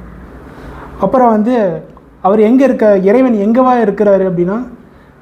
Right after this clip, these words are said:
கருவறை, அவர் இருக்கிற இடத்த வந்து கருவறை அப்படின்றாங்க.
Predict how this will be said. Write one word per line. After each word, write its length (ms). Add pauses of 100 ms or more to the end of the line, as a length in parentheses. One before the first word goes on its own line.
கருவறை, 440
அவர் 180
இருக்கிற 320
இடத்த 240
வந்து 240
கருவறை 600
அப்படின்றாங்க. 580